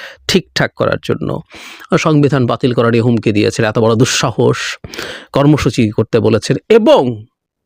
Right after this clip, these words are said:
একদিন বিক্ষোভের দিন, এটা আমি জানি না সরস্বতী পূজার দিনই ছিল কিনা, এটা যেহেতু একদিন আগের, নাকি অন্য কোনো পূজার কথা বলছেন, যেহেতু পূজা আছে তাই ওই দিন বিক্ষোভ না দিতে এতে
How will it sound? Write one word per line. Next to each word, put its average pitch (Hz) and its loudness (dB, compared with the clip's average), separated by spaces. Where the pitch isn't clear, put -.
একদিন 147 0
বিক্ষোভের 170 2
দিন, 156 2
এটা 160 0
আমি 131 2
জানি 135 4
না 123 2
সরস্বতী 123 0
পূজার 117 0
দিনই 123 2
ছিল 107 0
কিনা, 123 0
এটা 139 0
যেহেতু 110 0
একদিন 107 -2
আগের, 113 0
নাকি 120 0
অন্য 143 6
কোনো 143 2
পূজার 143 2
কথা 139 2
বলছেন, 123 2
যেহেতু 139 2
পূজা 220 4
আছে 202 -2
তাই 156 2
ওই 143 0
দিন 139 2
বিক্ষোভ 170 0
না 127 2
দিতে 113 -2
এতে 113 -4